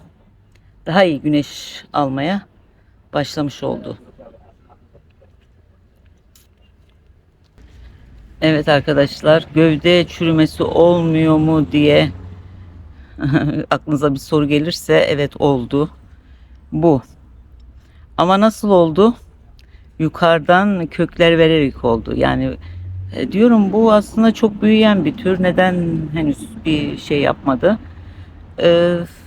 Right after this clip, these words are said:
çıkardım. Bir baktım ki kök bayağı bir ıslanmış, çürümüş.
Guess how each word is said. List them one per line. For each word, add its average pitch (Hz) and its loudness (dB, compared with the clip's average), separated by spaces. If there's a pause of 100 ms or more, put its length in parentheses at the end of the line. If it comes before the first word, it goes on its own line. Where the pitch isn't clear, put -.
(280)
çıkardım. 226 2 (800)
Bir 170 -8
baktım 185 -2
ki 202 -6
kök - -10
bayağı 165 2
bir 151 -12
ıslanmış, 147 -4
çürümüş. 165 -4